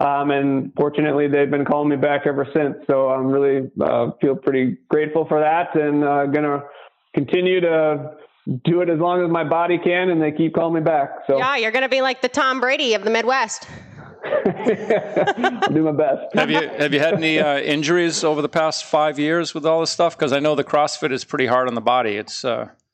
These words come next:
Speaker 3: you can
Speaker 1: Yeah.
Speaker 3: pull something.
Speaker 1: Yeah, you know, um, y-, you gotta be smart about it. Um,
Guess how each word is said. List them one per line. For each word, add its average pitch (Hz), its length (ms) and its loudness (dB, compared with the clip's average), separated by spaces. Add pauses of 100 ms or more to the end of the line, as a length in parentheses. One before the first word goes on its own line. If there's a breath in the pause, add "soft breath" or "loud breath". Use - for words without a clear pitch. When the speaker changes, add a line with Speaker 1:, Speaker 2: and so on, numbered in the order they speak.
(320)
Speaker 3:
you 113 100 -4
can 110 440 -8 (440)
Speaker 1:
Yeah. 214 440 0
Speaker 3:
pull 147 180 0
something. 160 280 2
Speaker 1:
Yeah, 202 140 2
you 190 120 2
know, 190 260 0
um, 160 640 0 (280)
y-, - 220 -2
you 185 140 2
gotta 214 220 2
be 165 80 -4
smart 156 220 0
about 151 280 2
it. 160 140 2 (120)
Um, 143 520 0